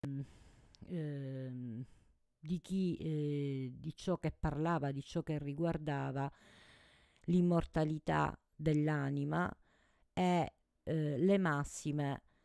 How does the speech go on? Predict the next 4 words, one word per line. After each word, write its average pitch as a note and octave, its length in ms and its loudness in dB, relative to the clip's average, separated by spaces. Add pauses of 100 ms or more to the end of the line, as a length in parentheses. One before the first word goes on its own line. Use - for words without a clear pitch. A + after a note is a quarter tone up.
(140)
dei D3 560 0 (140)
sapienti. B2+ 920 -4 (800)
Eh, D3 600 2
ma F3+ 400 2